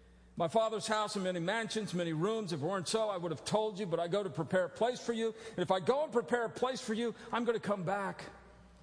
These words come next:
and receive you unto myself, that where I am, there you may be also."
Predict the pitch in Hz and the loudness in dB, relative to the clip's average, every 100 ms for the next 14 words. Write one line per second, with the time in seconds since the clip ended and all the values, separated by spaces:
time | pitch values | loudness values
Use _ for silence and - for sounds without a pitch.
0 | - 147 156 - 262 277 240 247 226 202 | -4 0 2 2 0 0 0 0 0 0
1 | 196 180 196 151 160 175 190 190 180 170 | 0 0 -2 0 0 2 0 0 0 0
2 | 143 202 202 180 165 170 151 147 143 147 | -2 0 0 0 0 0 0 0 0 0
3 | 151 - - 110 95 113 | -2 -4 -6 -6 -8 -12